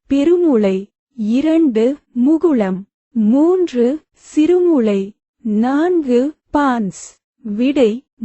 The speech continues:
முகுளம். நுரையீரலை பாதுகாக்கும் சவ்வு எது? ஒன்று, புளூரா.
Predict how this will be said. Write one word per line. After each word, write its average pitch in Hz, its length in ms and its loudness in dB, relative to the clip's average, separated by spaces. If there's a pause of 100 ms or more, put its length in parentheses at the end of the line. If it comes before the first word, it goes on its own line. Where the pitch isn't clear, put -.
முகுளம். 254 560 0 (360)
நுரையீரலை 302 1080 2
பாதுகாக்கும் 294 960 0
சவ்வு 240 400 2
எது? 269 380 0 (320)
ஒன்று, 254 800 0 (240)
புளூரா. 294 580 2